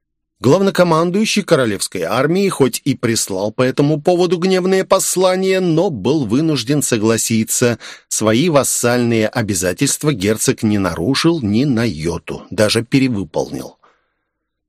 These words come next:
Чек на всякий случай, кроме обоих кавалерийских и одного егерского полка, распорядился привести на восток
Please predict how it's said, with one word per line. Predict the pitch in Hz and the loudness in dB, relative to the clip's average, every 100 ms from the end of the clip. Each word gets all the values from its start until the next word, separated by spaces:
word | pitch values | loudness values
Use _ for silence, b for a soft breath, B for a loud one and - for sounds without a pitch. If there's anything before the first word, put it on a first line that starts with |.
| _ _ - | _ _ -6
Чек | - 147 - | 2 2 2
на | 127 | 0
всякий | 117 131 113 117 | 2 0 0 -2
случай, | - 135 190 - 87 - _ _ - | 0 0 0 -4 -6 -10 _ _ -2
кроме | 131 139 113 | 2 2 2
обоих | 120 123 104 92 | 2 0 -2 -2
кавалерийских | - 117 117 156 156 - 98 - - | -2 0 2 0 -2 -4 -6 -8 -2
и | 120 | 0
одного | 110 113 110 107 | 0 0 2 0
егерского | 98 123 95 90 - 101 95 | 2 0 0 -4 -4 -4 -2
полка, | 113 120 113 151 143 101 | 0 0 0 0 0 0
распорядился | 113 - 135 127 170 - | -2 0 0 2 0 0
привести | - 123 123 110 - 160 | -2 0 0 0 0 2
на | 127 | 2
восток | 113 - 147 - | 0 0 -2 -2